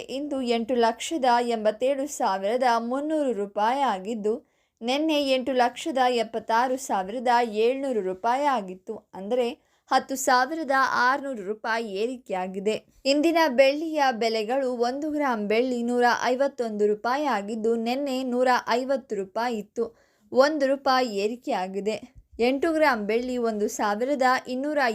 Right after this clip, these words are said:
ಎಂಟು ರೂಪಾಯಿ ಆಗಿದ್ದು, ನಿನ್ನೆ ಒಂದು ಸಾವಿರದ ಇನ್ನೂರು ರೂಪಾಯಿ ಇದ್ದು, ಎಂಟು ರೂಪಾಯಿ ಇಂದು ಏರಿಕೆಯಾಗಿದೆ. ಹತ್ತು ಗ್ರಾಂ ಬೆಳ್ಳಿ ಒಂದು ಸಾವಿರದ ಐನೂರ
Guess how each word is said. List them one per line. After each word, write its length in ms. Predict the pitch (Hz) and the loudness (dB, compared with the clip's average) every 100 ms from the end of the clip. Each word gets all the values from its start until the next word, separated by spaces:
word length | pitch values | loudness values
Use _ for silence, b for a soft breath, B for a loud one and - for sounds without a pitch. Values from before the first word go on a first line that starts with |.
| 214 | -2
ಎಂಟು 180 | 240 302 247 | -4 -4 -4
ರೂಪಾಯಿ 320 | 233 196 190 190 | -4 -6 -4 -6
ಆಗಿದ್ದು, 380 | 196 240 208 240 b b b b 254 | -8 -4 -2 -4 b b b b 0
ನಿನ್ನೆ 280 | 294 311 311 285 | 2 4 4 2
ಒಂದು 180 | 285 294 294 | -2 -4 -2
ಸಾವಿರದ 520 | 262 254 302 311 254 262 - 254 | 0 2 0 0 2 0 -2 -6
ಇನ್ನೂರು 340 | 262 285 247 202 | -4 -4 -4 -4
ರೂಪಾಯಿ 360 | 202 214 247 262 | -4 -2 -2 -2
ಇದ್ದು, 240 | 214 196 208 330 _ _ _ _ | -4 0 -2 -2 _ _ _ _
ಎಂಟು 300 | 247 302 320 294 | 0 2 0 0
ರೂಪಾಯಿ 340 | 294 254 254 - 269 | 2 2 2 0 -8
ಇಂದು 200 | 277 240 240 196 196 | -6 -6 -4 -4 -4
ಏರಿಕೆಯಾಗಿದೆ. 760 | 240 - 190 180 185 196 220 - - | -4 -6 -4 -4 -4 0 0 0 4
ಹತ್ತು 280 | 269 269 349 | 4 4 -2
ಗ್ರಾಂ 260 | 311 302 233 208 | 0 0 0 0
ಬೆಳ್ಳಿ 340 | 226 277 262 254 - _ - 233 254 | 0 0 -4 -8 -12 _ -6 -2 0
ಒಂದು 240 | 262 262 262 294 | 0 0 0 2
ಸಾವಿರದ 540 | 240 254 330 330 285 262 - 254 | 2 2 -2 0 2 2 2 -2
ಐನೂರ 260 | 262 277 | -2 -2